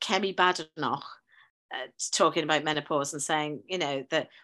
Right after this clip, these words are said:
almost, she didn't quite say it doesn't exist, but it's not a problem. And of course, if you're what, she's a woman in her thirties, uh,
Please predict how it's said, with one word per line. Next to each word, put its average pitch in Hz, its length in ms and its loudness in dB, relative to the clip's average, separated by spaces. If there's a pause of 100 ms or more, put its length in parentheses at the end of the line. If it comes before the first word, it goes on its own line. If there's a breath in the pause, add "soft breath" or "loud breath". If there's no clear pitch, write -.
(140)
almost, 269 600 6
she - 160 -6
didn't 466 180 2
quite 294 300 6
say 214 160 6
it 190 80 2
doesn't 202 240 -4
exist, - 680 2 (360 soft breath)
but 220 160 6
it's - 180 -2
not 220 140 4
a 208 40 -6
problem. 262 440 4
And 185 100 4
of 214 100 0
course, 285 300 0
if 269 140 -6
you're 269 120 2
what, 220 240 0
she's 190 220 -2
a 185 40 -4
woman 185 220 0
in 190 100 0
her 202 140 -2 (100)
thirties, 302 640 0 (720 soft breath)
uh, 214 200 6